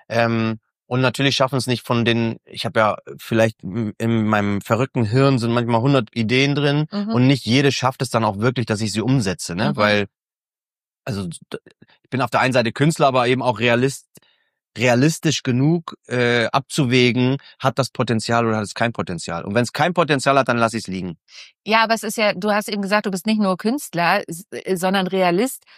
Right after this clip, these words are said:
Speaker 2: Aber du bist ja nicht nur, und das nur ist auch nicht despektierlich gemeint, unseren ganzen Kollegen gegenüber, sondern du bist ja, ich sag's mal, knallharter Unternehmer.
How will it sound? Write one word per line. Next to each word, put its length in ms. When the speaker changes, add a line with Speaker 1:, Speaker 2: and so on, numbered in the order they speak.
Speaker 2:
Aber 160
du 80
bist 240
ja 220
nicht 340
nur, 380
und 120
das 140
nur 160
ist 100
auch 120
nicht 200
despektierlich 600
gemeint, 400
unseren 240
ganzen 240
Kollegen 320
gegenüber, 500
sondern 320
du 80
bist 240
ja, 160
ich 180
sag's 360
mal, 340
knallharter 640
Unternehmer. 540